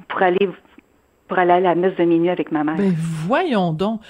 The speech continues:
Speaker 2: Ce que
Speaker 1: Le
Speaker 2: vous me
Speaker 1: prêtre m'attendait
Speaker 2: décrivez
Speaker 1: à l'ascenseur. Et là,
Speaker 2: Ah.
Speaker 1: ben, on m'escortait telle une prisonnière, là, vers la salle où avait lieu la messe de minuit.
Speaker 2: Euh, parlez-nous,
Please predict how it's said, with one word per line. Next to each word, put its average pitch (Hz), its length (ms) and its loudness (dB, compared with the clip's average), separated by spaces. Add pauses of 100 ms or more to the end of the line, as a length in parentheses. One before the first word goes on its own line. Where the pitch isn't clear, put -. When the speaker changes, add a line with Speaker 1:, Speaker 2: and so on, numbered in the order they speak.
(200)
Speaker 2:
Ce - 80 -12
que - 80 4
Speaker 1:
Le - 40 8
Speaker 2:
vous 480 120 2
me 233 120 6
Speaker 1:
prêtre 180 60 4
m'attendait 202 300 4
Speaker 2:
décrivez 220 40 6
Speaker 1:
à 220 80 6
l'ascenseur. 202 800 4 (520)
Et 180 120 6
là, 196 140 6
Speaker 2:
Ah. 202 40 4
Speaker 1:
ben, 185 200 2
on 180 80 4
m'escortait 202 520 2
telle 214 180 4
une 190 120 0
prisonnière, 180 680 2
là, 190 200 -2 (480)
vers 180 240 4
la 170 120 4 (120)
salle 185 240 4
où 170 160 2
avait 165 220 2
lieu 165 160 0
la 156 100 2
messe 156 260 0
de 151 60 -2
minuit. 139 340 -4 (680)
Speaker 2:
Euh, 220 120 6
parlez-nous, 247 520 4